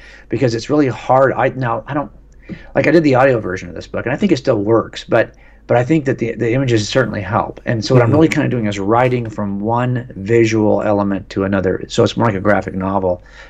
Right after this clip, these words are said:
Speaker 1: than it is like, um, like a regular book. And I made sure that I,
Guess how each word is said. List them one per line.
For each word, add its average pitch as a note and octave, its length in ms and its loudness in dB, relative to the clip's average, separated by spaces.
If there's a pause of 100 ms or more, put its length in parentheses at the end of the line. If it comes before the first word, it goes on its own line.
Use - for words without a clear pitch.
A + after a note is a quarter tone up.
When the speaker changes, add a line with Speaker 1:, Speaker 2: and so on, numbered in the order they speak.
(140)
Speaker 1:
than A#2 120 2
it G#2 120 2
is G#2 300 2
like, F#2 400 0 (680)
um, F#2+ 460 -4
like G#2 120 -4
a F#2 60 2
regular F2+ 280 0
book. G2 340 0
And G#2 200 -2
I A2+ 240 4
made A2 240 0
sure B2 300 4
that F#2 240 -4
I, F#2+ 180 -2